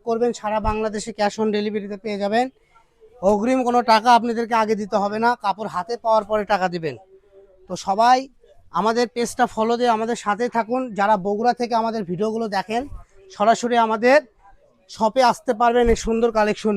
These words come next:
নিয়ে। দেখেন, এখানে প্রচুর কালেকশন আছে, আমি আবারও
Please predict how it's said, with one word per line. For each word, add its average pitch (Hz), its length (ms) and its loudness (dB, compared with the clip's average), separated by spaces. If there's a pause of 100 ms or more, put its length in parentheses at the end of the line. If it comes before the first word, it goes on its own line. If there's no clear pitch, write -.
নিয়ে। 151 160 -4 (1700)
দেখেন, 165 420 -8 (1120)
এখানে 220 300 -4
প্রচুর 247 400 -2
কালেকশন 247 460 2
আছে, 208 260 -2 (600)
আমি 190 180 -6 (100)
আবারও 226 220 2